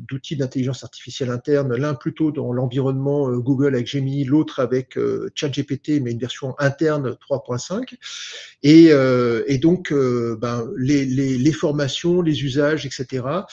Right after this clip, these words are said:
euh, que l'on, que l'on dispense, par exemple, euh, prennent en compte des études de cas, des cas d'usage avec, euh, l'utilisation de ces outils, justement pour, en tant qu'assistant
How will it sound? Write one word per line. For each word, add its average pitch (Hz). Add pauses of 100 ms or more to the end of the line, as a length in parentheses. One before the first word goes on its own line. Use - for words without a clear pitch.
(260)
euh, 57
que 139
l'on, 123
que -
l'on 117
dispense, 165
par 107
exemple, 127
euh, 104 (100)
prennent 160
en 127
compte 190
des 123
études 127
de 117
cas, 175
des 131
cas 131
d'usage 131 (140)
avec, 135
euh, 120
l'utilisation 131
de 131
ces -
outils, 214
justement -
pour, 190 (380)
en 156
tant 170
qu'assistant 202